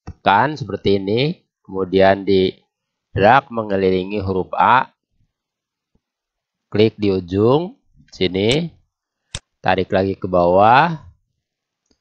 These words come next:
Kemudian kita langsung ke huruf K paling atas di sini. Tarik ke bawah. Tarik lagi ke kanan.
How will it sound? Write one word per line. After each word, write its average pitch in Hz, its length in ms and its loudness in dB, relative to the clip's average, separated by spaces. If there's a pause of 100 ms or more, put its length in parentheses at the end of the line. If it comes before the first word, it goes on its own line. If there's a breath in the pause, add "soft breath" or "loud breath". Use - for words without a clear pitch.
(360)
Kemudian 104 680 2
kita 107 320 2
langsung 117 720 -2
ke 127 480 6
huruf 107 320 -2 (320)
K 98 260 0
paling 98 300 -2
atas 107 480 0
di 131 80 -6
sini. 95 400 -4 (1400)
Tarik 92 340 -2
ke 101 60 -10
bawah. 98 680 2 (1500)
Tarik 92 360 -2
lagi 95 280 -2
ke - 160 -20
kanan. 113 800 -2